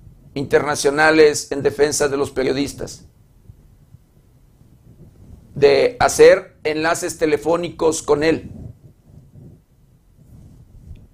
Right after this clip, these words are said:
Y, pues bueno, lamentablemente, una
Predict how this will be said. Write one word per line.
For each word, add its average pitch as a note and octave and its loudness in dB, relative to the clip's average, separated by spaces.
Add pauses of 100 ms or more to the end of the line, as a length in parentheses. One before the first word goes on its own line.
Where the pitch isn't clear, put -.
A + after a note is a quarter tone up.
(120)
Y, B2 -6
pues - -12
bueno, C#3 0 (1040)
lamentablemente, D3+ 0 (3750)
una D3+ -2